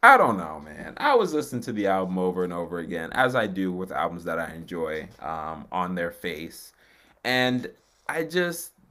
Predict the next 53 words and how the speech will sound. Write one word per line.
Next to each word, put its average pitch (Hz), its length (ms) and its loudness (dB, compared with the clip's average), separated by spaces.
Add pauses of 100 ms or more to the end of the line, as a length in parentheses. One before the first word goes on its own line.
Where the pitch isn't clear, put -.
(200)
Alex 110 340 0
is - 160 -16 (160)
down 127 300 6
in 90 80 -2
that 78 160 -4
Pedialyte 78 560 -2
over 73 180 -10
there. 73 160 -12
My 95 220 -6
God. 98 460 -4 (340)
But 131 400 6 (300)
I 160 220 2
don't 220 160 2
know. 165 200 2
Something 220 400 0
<laughs> 123 80 2
about 123 340 8
it, 98 180 -2
something 170 300 -2
about 175 240 2
the - 160 -4
album 107 320 2
just 92 160 -6
wasn't 101 300 -4
clicking 107 280 -8
for 92 140 -10
me 87 100 -8
in 85 100 -10
terms 95 260 -6
of 90 80 -10
the 87 100 -10
Goldlink 90 480 -4
aspect 82 480 -6
of 82 140 -8
it. 82 60 -6
And 95 120 -4
when 117 100 -2
I 113 60 2
was 101 300 -4
listening 147 440 -6
a 107 40 -4
little 107 240 -2
bit 104 160 -6
more 90 480 -4 (320)
carefully, 127 520 -2
I 82 60 -4
was 87 140 -6
putting 104 200 -6
my 98 200 -2
ear 107 160 -2
to 107 100 -18
the 90 140 -8
floor, 92 540 -8